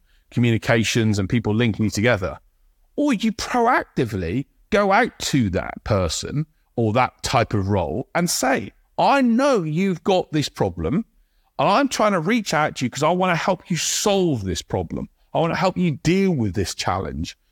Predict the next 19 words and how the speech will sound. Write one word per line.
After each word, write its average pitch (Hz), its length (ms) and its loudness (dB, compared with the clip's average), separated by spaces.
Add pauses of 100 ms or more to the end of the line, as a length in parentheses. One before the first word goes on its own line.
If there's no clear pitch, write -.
(140)
because 147 260 0
if 143 200 -2
it's 135 200 -2
not 208 260 0
dealt 123 240 2
with, 110 200 0
then 110 120 0
it's 123 120 -4
gonna 110 160 0
create - 280 -2
pain 127 320 0
and 117 140 0
problems 98 320 0
for 104 200 -2
you 98 60 2
later 95 240 -2
down 90 200 0
the 90 60 -2
line." 90 300 -4